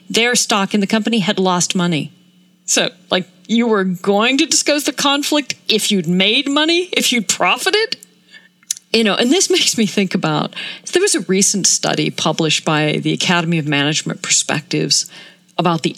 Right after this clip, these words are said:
attitudes of professionals. And, and they re-, they didn't necessarily look exclusively at judges. They, they, you know, they looked at lawyers, doctors, judges, accountants, and so on.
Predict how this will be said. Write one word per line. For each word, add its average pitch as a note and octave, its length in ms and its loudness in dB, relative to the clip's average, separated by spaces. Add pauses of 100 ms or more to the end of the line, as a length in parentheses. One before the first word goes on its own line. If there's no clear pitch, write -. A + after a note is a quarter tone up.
attitudes D3+ 720 0
of - 100 -10
professionals. - 840 -4 (480)
And, G3+ 240 2
and B3 140 2
they C4 120 2
re-, A#3 160 0
they A3+ 160 0
didn't G3+ 320 -2 (240)
necessarily F#3+ 680 2
look - 380 -4
exclusively G3 640 0
at - 80 -8
judges. D#3+ 440 -2
They, E3+ 180 -2 (100)
they, - 100 -4
you - 60 -4
know, E3 80 0
they - 120 0
looked F#3 240 -2
at - 60 -8
lawyers, A3+ 440 0
doctors, F#3 520 0
judges, D3 400 0
accountants, F3 520 -2
and D#3+ 120 -2
so D#3 140 -2
on. - 280 -4